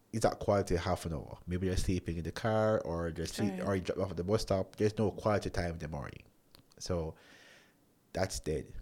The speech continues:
Speaker 1: And then in the evenings, no, maybe you get home at seven, um, spend an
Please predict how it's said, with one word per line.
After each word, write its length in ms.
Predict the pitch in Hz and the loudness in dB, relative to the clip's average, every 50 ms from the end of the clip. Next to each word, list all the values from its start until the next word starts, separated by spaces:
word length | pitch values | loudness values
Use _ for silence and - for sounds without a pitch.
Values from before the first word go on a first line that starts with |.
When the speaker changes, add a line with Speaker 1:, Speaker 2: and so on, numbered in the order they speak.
| - _ _ _ - - | -14 _ _ _ -12 -8
Speaker 1:
And 100 | 92 90 | -8 -4
then 200 | 90 92 87 80 | -2 -2 -2 -2
in 40 | 73 | -2
the 180 | 82 - - 101 | -4 -6 -4 -2
evenings, 540 | 113 120 117 113 110 104 98 95 95 - 87 | -2 -2 -2 -2 -2 -2 -2 -4 -4 -6 -4
no, 400 | 85 82 82 80 82 85 82 85 87 | -4 -2 -2 -2 -2 -4 -4 -6 -6
maybe 360 | 85 90 92 92 90 95 90 | -2 0 0 0 0 0 -2
you 220 | 90 87 92 92 | -2 -2 -2 -2
get 200 | 92 95 92 - - | -2 -2 -2 -2 -2
home 220 | 90 85 85 85 85 | -2 -2 -2 -2 -4
at 100 | 82 - | -6 -6
seven, 680 | - - 110 101 104 101 101 95 95 92 95 95 98 - - _ - - - - - _ _ _ _ _ _ 90 | -2 0 0 0 0 0 -2 -2 -2 -4 -4 -8 -10 -12 -16 _ -20 -20 -20 -20 -20 _ _ _ _ _ _ -6
um, 300 | 90 90 87 87 85 82 | -4 -2 -2 -4 -4 -4
spend 280 | - - - 101 92 90 | -6 -2 0 0 2 2
an 80 | 87 | 0